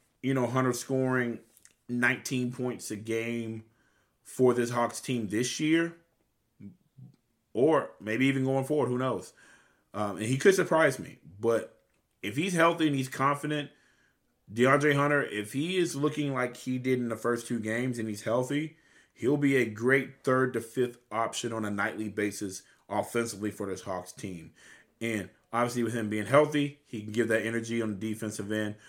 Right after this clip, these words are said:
to close out on shooters, guard the perimeter. And I just liked, you know, the spacing with him and Murray. And then obviously having Capela out there, three mostly defensive-minded players. It,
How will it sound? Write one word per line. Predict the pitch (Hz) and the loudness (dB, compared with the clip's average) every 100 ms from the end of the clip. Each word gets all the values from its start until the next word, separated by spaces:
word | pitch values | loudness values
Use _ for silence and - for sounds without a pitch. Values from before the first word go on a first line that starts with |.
| - - | -20 -10
to | |
close | 101 - 117 110 | -6 2 2 4
out | 110 | 4
on | 107 98 | 2 0
shooters, | - 117 107 104 101 | -2 0 0 0 -2
guard | 104 113 110 | 0 4 4
the | 104 | 0
perimeter. | - 104 104 104 104 101 - _ - _ _ | -4 -4 -2 -2 -4 -4 -8 _ -20 _ _
And | 107 104 98 92 - - | -4 -4 -4 -8 -14 -4
I | 107 | -2
just | 110 107 - _ - | -2 -6 -10 _ -12
liked, | 101 117 120 120 117 - _ _ _ _ - | -4 2 4 2 0 -12 _ _ _ _ -6
you | 113 | -4
know, | 107 | -2
the | 104 | -4
spacing | - 123 117 117 107 | 0 2 2 -2 -4
with | 101 | -6
him | 107 110 110 | -4 -4 -2
and | 107 | -2
Murray. | 107 107 110 107 101 107 _ - _ | -2 2 2 2 0 -8 _ -20 _
And | - | -8
then | 104 | -4
obviously | 101 110 107 104 107 104 | 0 0 0 -2 -4 -2
having | 110 101 98 | -2 -4 -6
Capela | 104 117 110 107 | -2 0 2 2
out | 104 - | 0 0
there, | 107 107 104 107 | 0 2 0 -6
three | 107 107 110 107 98 - _ _ _ _ | -4 0 0 -2 -8 -16 _ _ _ _
mostly | 123 123 143 151 139 131 123 | -8 -4 0 2 0 -2 -6
defensive-minded | 113 120 117 123 117 107 110 110 107 95 | -2 0 0 -2 -2 -2 0 -2 -2 -6
players. | - 123 117 113 113 104 - - _ _ _ _ _ _ _ _ _ _ _ _ - _ _ _ _ _ _ _ | -2 2 4 4 0 -2 -8 -18 _ _ _ _ _ _ _ _ _ _ _ _ -20 _ _ _ _ _ _ _
It, | 113 | -8